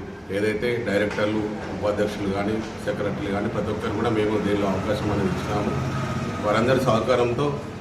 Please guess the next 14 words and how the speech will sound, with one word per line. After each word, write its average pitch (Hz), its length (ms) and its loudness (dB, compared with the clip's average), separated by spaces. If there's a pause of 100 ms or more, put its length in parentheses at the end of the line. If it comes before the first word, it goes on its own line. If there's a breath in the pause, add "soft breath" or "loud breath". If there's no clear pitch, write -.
(1040)
రాజరాజేశ్వర 120 680 2
స్వామి 113 320 0
సహకారంతో 107 840 2 (440)
ఇప్పటి 120 240 6
వరకు 117 200 8
కూడా 120 320 4
ఏ 110 40 4
ఆటంకం 110 480 2
లేకుండా, 107 360 2
అన్ని 101 220 0
కష్టాలు 110 400 0
ఒడిదుడుకులు 98 440 0
వచ్చినా 98 300 -2
కూడా 110 320 -2